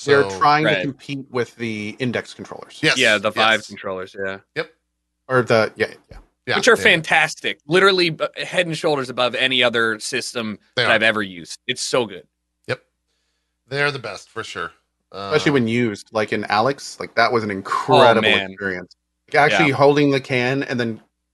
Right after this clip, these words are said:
Speaker 1: crushing the controller to have it, like, actually do that, and that is such a surreal experience.
Speaker 2: Yep.
Speaker 1: So cool.
Speaker 3: Yep.
Speaker 2: Yep.
Speaker 1: Oh, oh, someone in my chat said they have announced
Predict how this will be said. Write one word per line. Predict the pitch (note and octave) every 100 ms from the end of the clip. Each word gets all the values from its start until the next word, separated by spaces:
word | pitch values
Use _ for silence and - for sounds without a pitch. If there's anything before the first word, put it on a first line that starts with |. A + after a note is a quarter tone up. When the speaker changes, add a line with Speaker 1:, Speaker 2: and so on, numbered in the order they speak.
| -
Speaker 1:
crushing | - C#3 - D#3+
the | D3+
controller | D3 C3 - B2 C3 C#3+ C#3+
to | A#2
have | B2
it, | B2
like, | A2+ -
actually | B2+ B2+ - C3+
do | B2
that, | B2+ A#2+
and | A2
that | B2 A#2
is | - -
such | - - E3+ E3
a |
surreal | D3 C3 A#2+ A#2+ G#2+
experience. | - G#2+ G2 E2+ - _ _ _ F#2+
Speaker 2:
Yep. | G#2 -
Speaker 1:
So | _ C3+ A#2+
cool. | G#2+ E2+ F2+
Speaker 3:
Yep. | G2 - _
Speaker 2:
Yep. | A2 _ _ _ _ _ -
Speaker 1:
Oh, | C4 D3+ G2 - _
oh, | A#3+ D#3+ F2+ _ _
someone | F3 F3+
in |
my | F3
chat | F3 F#3
said | D#3
they | D3
have | - - D#4 E4+
announced | E3 G2+ F#2 -